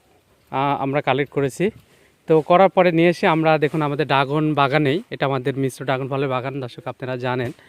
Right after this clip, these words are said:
তো মিশ্র ড্রাগন ফলের বাগানে আমাদের, আহ, পূর্ব সাইড দিয়ে অনেক জায়গা থা-, রয়েছে, কারণ এই সাইডটা আমার পরিপূর্ণ, ও, বাগ-, আহ, অন্য অন্য গাছগাছালি বেশি থাকার কারণে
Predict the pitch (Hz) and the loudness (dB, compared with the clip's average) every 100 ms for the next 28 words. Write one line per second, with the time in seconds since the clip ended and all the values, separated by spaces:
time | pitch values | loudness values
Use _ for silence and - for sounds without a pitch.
0 | - - - - 135 139 135 160 139 139 | -20 -20 -12 -2 -2 -2 -4 -4 -4 -4
1 | 135 147 139 131 139 139 131 131 139 123 | -4 -4 0 0 0 -2 -2 -2 -4 -6
2 | _ - _ - 139 131 175 175 165 180 | _ -20 _ -8 -4 -2 2 2 4 2
3 | 156 160 147 135 147 143 139 165 135 143 | 2 2 2 0 2 4 2 0 0 4
4 | 156 - 151 233 _ _ _ - 131 139 | 4 2 -4 -6 _ _ _ -6 -2 -2
5 | 139 143 - 131 127 135 131 147 139 139 | -2 -4 -2 -4 -2 -4 -4 -4 -2 -4
6 | 135 131 127 127 123 135 135 127 127 _ | -4 -6 -4 -4 0 0 0 -4 -12 _
7 | - - - 143 143 143 123 135 123 135 | -20 -12 -4 0 0 0 2 2 2 -4
8 | 147 139 135 135 156 147 139 - 143 139 | -4 -4 -4 -6 -10 -2 -2 -2 -6 -4
9 | 139 139 139 175 | 0 0 2 0